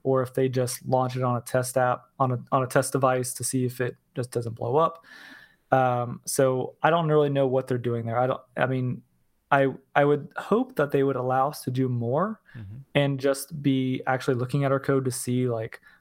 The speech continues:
Speaker 1: okay, obviously you've got something in here that is launching the app in the background
Speaker 2: Yeah.
Speaker 1: multiple times over and over and over again,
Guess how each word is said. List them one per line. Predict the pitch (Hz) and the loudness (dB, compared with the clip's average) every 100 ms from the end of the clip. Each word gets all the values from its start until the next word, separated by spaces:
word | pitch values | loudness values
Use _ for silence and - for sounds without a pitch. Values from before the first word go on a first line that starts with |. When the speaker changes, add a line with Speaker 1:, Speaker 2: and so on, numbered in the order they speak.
| - | 0
Speaker 1:
okay, | 151 135 131 - | 2 4 2 2
obviously | 139 139 131 135 | 2 2 2 2
you've | 143 | 2
got | 139 | 0
something | 120 127 131 | 0 -2 -2
in | 127 | -2
here | 123 123 | 0 0
that | 120 | 0
is | 117 117 | -2 -6
launching | - 117 139 151 151 | -4 2 2 4 2
the | 147 135 | 2 2
app | 131 | 2
in | 131 | 0
the | 127 | 0
background | 131 135 - 120 123 117 | 2 2 0 -2 -2 -4
Speaker 2:
Yeah. | 92 87 | -10 -8
Speaker 1:
multiple | 135 135 147 156 - 131 | -4 -2 0 -2 -2 -4
times | - 135 127 | 0 0 0
over | 135 139 | 0 0
and | 131 | 0
over | 135 | 0
and | 127 | 0
over | 127 120 | -2 -2
again, | 120 117 | -6 -8